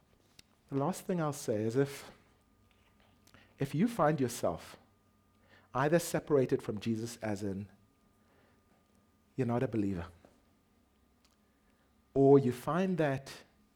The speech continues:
you're a believer but so much of your life is full of death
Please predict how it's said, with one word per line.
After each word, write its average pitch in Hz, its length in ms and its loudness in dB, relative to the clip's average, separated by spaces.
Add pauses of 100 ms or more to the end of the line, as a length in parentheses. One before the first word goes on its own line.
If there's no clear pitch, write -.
(680)
you're 180 180 4
a - 20 4
believer 139 400 4
but 120 240 -2 (1120)
so - 320 -4
much 208 260 0
of 131 100 -2
your 123 120 2
life 98 500 -2 (840)
is - 120 -14
full 127 200 0
of 117 100 -6
death 90 220 -6